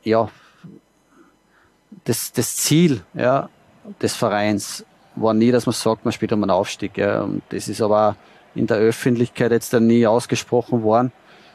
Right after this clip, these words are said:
sondern man hat gesagt, äh, man möchte versuchen, das Gleiche oder vielleicht einmal besser zu sein wie letzte Saison. Wobei in der zweiten Liga ist das so eng, dass man immer schauen muss, äh, dass man nicht hinten reingerät. Und,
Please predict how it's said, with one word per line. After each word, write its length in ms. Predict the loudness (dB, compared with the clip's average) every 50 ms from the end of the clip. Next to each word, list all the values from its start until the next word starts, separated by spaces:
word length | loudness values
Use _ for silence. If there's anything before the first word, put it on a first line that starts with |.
| _ _
sondern 440 | -10 -4 0 0 2 2 4 4 2
man 120 | 2 2
hat 80 | 0 -2
gesagt, 320 | -2 -2 -2 -2 0 0
äh, 320 | 0 2 2 4 2 2 0 -4 -8 _
man 180 | -4 -2 0 2
möchte 260 | 2 0 0 -2 -4
versuchen, 840 | -6 -6 -2 0 0 2 0 0 0 2 2 2 2 2 -2 -6 -10 _ _ _ _ _ _ _ _
das 140 | -10 -10 -4
Gleiche 300 | -2 0 0 2 2 0
oder 80 | 0
vielleicht 280 | -2 0 -2 -2 0 0
einmal 180 | 0 0 0 0
besser 360 | -2 -2 -2 -2 -2 -4 -4
zu 100 | -4 -6
sein 280 | -4 -2 0 0 0
wie 60 | 0 2
letzte 340 | 0 0 -2 -2 -6 -6
Saison. 440 | -4 -2 -2 0 0 2 2 2 0 -2 -6 -14 -20 -20 -20 -20 -20 -20 -12 _
Wobei 320 | -6 -6 -2 -2 0 2
in 80 | 2 2
der 100 | 0 -2
zweiten 360 | -2 -2 -2 -2 -2 -2 -2
Liga 140 | -2 0 -2
ist 120 | -2 -4
das 120 | -6 -6 -4
so 100 | -2 -2
eng, 240 | 0 2 2 2 2
dass 180 | 2 0 0
man 120 | 0 2 2
immer 100 | 2 2
schauen 340 | 0 2 2 2 4 4
muss, 240 | 4 4 2 0 -4 -10 -18 -20 -20 -20 -20 -20 -20 _ -6
äh, 240 | -2 0 0 0 0
dass 180 | -2 -2 0
man 120 | 0 0 2
nicht 120 | 0 2
hinten 300 | 2 2 2 2 0 -2
reingerät. 640 | -2 -2 -2 -2 -2 -2 0 0 -2 -2 -2 -4 -4
Und, 260 | -4 -2 -2 -4 -6